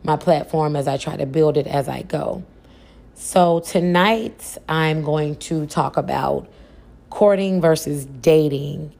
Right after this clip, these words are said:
And I'm not really sure if you're under the age of maybe thirty and listening for some reason,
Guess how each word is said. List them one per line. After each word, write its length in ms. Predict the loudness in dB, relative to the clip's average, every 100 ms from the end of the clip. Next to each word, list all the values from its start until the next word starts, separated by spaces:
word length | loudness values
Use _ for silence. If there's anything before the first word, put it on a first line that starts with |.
| -4
And 220 | 0 0
I'm 140 | 2
not 240 | 2 2 4
really 260 | 4 4
sure 500 | 0 0 4 6 6
if 300 | 2 -2 -4
you're 380 | -2 0 0 -2
under 260 | -4 -2 -2
the 200 | -2 0
age 280 | 0 0 -2
of 120 | -4
maybe 480 | -2 -2 -2 -4 -4
thirty 520 | 2 4 4 0 -4 -2
and 200 | -2 0
listening 420 | 0 -2 -2 -2
for 140 | -4
some 260 | -2 -2 -2
reason, 480 | -2 -2 -4 -6